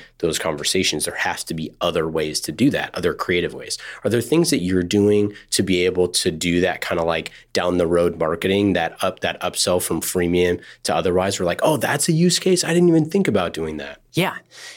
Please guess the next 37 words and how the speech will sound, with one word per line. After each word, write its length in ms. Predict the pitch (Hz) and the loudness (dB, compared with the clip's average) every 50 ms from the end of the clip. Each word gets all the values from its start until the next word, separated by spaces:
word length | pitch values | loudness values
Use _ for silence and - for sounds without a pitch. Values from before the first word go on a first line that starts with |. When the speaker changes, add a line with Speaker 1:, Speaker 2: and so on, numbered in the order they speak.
| - _ - | -14 _ -2
Speaker 2:
And 100 | 170 156 | 0 2
I 80 | 156 151 | 2 4
think 260 | 151 165 160 156 139 - - _ _ _ - | 2 2 2 0 -2 -8 -10 _ _ _ -4
as 640 | 139 139 139 139 135 135 131 131 127 117 - - - _ _ _ _ _ _ | -2 0 2 2 2 2 2 2 2 -2 -4 -6 -8 _ _ _ _ _ _
marketers, 880 | - 123 120 123 131 135 170 175 - 139 117 117 117 117 117 113 - - | -4 -2 0 2 2 2 2 0 -2 0 2 2 2 2 2 0 -2 -4
we 560 | 123 123 127 127 123 123 120 120 120 - - - | -2 0 0 0 0 0 0 -2 -4 -6 -6 -4
are 320 | 123 120 117 117 113 117 | 0 2 2 2 2 0
uniquely 480 | 117 - 135 135 131 131 131 - 139 113 | -2 -2 -2 -2 -2 -2 -2 -2 -2 0
suited 260 | - - 135 123 117 | 0 -2 -2 -2 -4
to 80 | 113 113 | -6 -8
have 320 | - - - 127 113 113 | -6 -4 -4 -4 -4 -4
those 180 | 110 113 104 - | -4 -4 -4 -6
kinds 360 | - - - 117 117 95 107 | -6 -4 -4 -4 -4 -4 -6
of 100 | 98 - | -8 -10
tools 400 | - - 120 117 113 110 101 - | -10 -6 -4 -4 -4 -4 -6 -8
to 140 | - - - | -10 -12 -14
create 840 | - - - - - 120 120 120 123 131 139 143 139 139 - - _ - - - - - - _ - | -14 -14 -12 -8 -6 -4 -4 -2 0 2 4 4 2 2 -4 -8 _ -20 -20 -20 -20 -20 -14 _ -4
the 100 | 120 110 | -2 0
right 300 | 110 117 117 120 120 123 | 2 2 2 0 0 -2
content 500 | - - 113 110 107 - - 113 107 101 - | -4 -4 -2 -2 -4 -4 -6 -6 -6 -6 -6
and 120 | 120 107 | -8 -6
deliver 320 | 101 110 104 110 101 107 95 | -6 -6 -6 -6 -6 -6 -6
it 40 | |
at 100 | 101 98 | -6 -8
the 60 | - 92 | -8 -6
right 240 | 95 92 98 - | -6 -6 -6 -6
time. 440 | - - - 98 95 107 135 175 180 - - - - - - - | -6 -6 -6 -4 -4 -4 -6 -6 -8 -10 -14 -20 -20 -20 -10 -2
We 140 | - 156 170 | 0 0 2
just, 280 | 175 208 202 202 - - _ _ _ _ | 2 0 0 0 -2 -10 _ _ _ _
we've 220 | - 156 165 165 170 | -2 0 0 0 0
historically 560 | 170 160 - - 202 220 220 170 143 135 135 | -4 -6 -2 0 -2 0 2 2 2 4 4
only 160 | 135 135 127 | 4 2 0
thought 220 | 120 - 131 127 | 0 0 0 0
of 60 | 123 120 | 2 2
marketing 400 | 120 123 123 - 117 110 104 107 | 0 0 0 -2 -4 -6 -4 -4
as 160 | 104 - - | -6 -6 -6
the, 180 | 110 104 - | -8 -8 -8